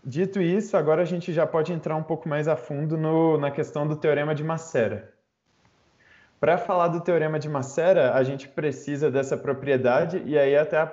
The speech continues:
um pouco uma propriedade interessante das, das equações diferenciais ordinárias generalizadas,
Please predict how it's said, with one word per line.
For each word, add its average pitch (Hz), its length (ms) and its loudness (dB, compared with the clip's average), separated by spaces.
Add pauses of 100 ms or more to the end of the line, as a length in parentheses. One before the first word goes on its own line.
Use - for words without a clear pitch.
um 151 240 -4
pouco 151 280 -4
uma 147 600 -2
propriedade 131 1000 0
interessante 131 840 -4
das, 127 520 0 (800)
das 127 280 2
equações 139 440 0
diferenciais 135 560 0
ordinárias 127 460 0
generalizadas, 127 1120 -2